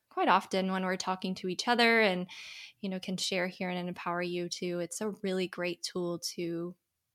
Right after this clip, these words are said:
be in the moment doing that, and then also to go back and to reflect on it and to remember what it is that we are desiring and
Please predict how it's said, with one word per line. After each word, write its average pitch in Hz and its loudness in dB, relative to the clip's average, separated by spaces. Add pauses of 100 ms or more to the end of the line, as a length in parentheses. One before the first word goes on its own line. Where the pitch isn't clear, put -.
(720)
be 202 4
in 190 0
the 170 -4
moment 180 0 (460)
doing 190 0
that, 170 2
and 180 -2
then 180 -2
also 175 0 (220)
to - -8
go 180 0
back 175 4
and 175 -4
to 175 -6
reflect 180 -4
on 175 -4
it 180 -6
and 175 -6
to 175 -6
remember 185 0 (640)
what 190 -6
it 180 -4
is 180 -4
that 170 -4
we 175 -6
are 180 -4
desiring 170 -6
and 170 -10